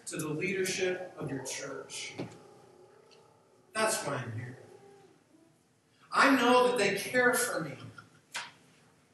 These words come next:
I know that they're not here just so that, uh, they can get something out of me, and then when they're done with me, they'll, they'll throw me to the curb. You know, I get calls.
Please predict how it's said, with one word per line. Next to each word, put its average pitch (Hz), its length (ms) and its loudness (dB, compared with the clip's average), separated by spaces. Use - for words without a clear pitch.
I 605 300 4
know 277 340 6
that - 80 -2
they're 269 220 6
not 247 280 4
here 277 240 4
just 269 240 4
so 247 200 4
that, 226 220 2
uh, 214 280 2
they 269 140 6
can 254 200 4
get 254 160 6
something 240 440 2
out 247 280 6
of 226 140 4
me, 214 120 4
and 214 140 2
then 240 160 4
when 226 140 0
they're 220 160 0
done 254 240 6
with 220 180 0
me, 220 140 -2
they'll, 214 360 2
they'll 220 160 4
throw 254 280 4
me 254 160 4
to - 140 -6
the 208 80 -8
curb. 247 560 4
You - 80 4
know, 285 140 4
I - 220 4
get - 380 2
calls. 254 760 4